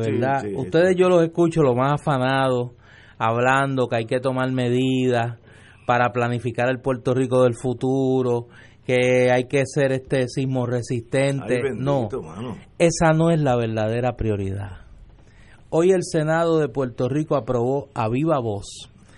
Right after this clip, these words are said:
Speaker 2: un proyecto del senador Miguel Romero que codifica como delito agravado,
Speaker 1: Ah, sí, San Juan.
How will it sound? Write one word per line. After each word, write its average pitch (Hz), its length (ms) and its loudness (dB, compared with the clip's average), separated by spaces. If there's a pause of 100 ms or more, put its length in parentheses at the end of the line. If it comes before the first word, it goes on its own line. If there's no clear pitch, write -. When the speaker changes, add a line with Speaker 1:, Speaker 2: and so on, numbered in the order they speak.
(300)
Speaker 2:
un 160 200 0
proyecto 170 640 2
del 135 140 0
senador 127 600 0
Miguel 139 400 0
Romero 147 600 0 (1120)
que 143 200 2
codifica 143 800 2
como 143 340 2
delito 147 460 2
agravado, 135 680 2
Speaker 1:
Ah, 120 100 -8
sí, 120 240 -10 (200)
San - 120 -16
Juan. - 20 -12